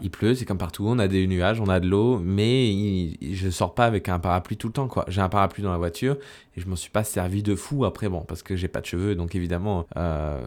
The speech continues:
j'ai pas les cheveux qui mouillent, donc j'ai pas à me protéger, je porte une capuche, une casquette, voilà. Mais non, voilà, pour moi, ce cliché, euh,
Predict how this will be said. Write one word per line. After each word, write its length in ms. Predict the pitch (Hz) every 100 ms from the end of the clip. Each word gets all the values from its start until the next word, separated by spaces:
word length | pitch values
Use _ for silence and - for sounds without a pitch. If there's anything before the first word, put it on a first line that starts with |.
| -
j'ai 200 | 87 98
pas 180 | - 104
les 80 |
cheveux 180 | 87 -
qui 160 | 95 107
mouillent, 380 | 110 135 143 131
donc 160 | 98
j'ai 100 | 92
pas 140 | 85 98
à 40 |
me 60 | 95
protéger, 560 | 98 87 90 107 131
je 80 | 127
porte 240 | - 98
une 80 | 90
capuche, 320 | 87 87 110
une 120 | 104 90
casquette, 320 | 90 - 113
voilà. 180 | 92 92
Mais 440 | 104 117 135 165 147
non, 200 | 113 90 -
voilà, 120 | -
pour 160 | - 120
moi, 140 | 120
ce 120 | 139 113
cliché, 580 | - 117 - 135 143 - - - -
euh, 240 | 95 95